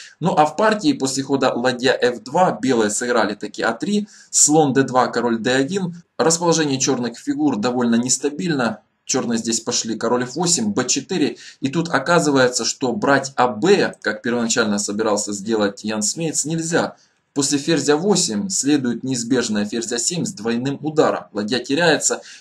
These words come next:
поэтому пришлось играть слон Е три. Ну а белые, забрав ферзём на А пять, получили две здоровые пешки на ферзевом фланге, которые просто устремляются вперёд с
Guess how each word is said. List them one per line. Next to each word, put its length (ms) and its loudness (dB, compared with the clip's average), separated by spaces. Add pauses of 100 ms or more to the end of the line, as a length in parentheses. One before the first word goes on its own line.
поэтому 360 2
пришлось 420 0
играть 280 2
слон 260 0
Е 160 2
три. 380 -2 (140)
Ну 140 0
а 140 6
белые, 420 8
забрав 500 2
ферзём 420 0
на 160 2
А 40 -6
пять, 240 0
получили 440 -2
две 400 0
здоровые 840 0 (300)
пешки 580 2 (100)
на 600 0
ферзевом 320 -2
фланге, 420 -2
которые 440 -2
просто 500 -6 (240)
устремляются 800 2
вперёд 340 -2
с 160 -4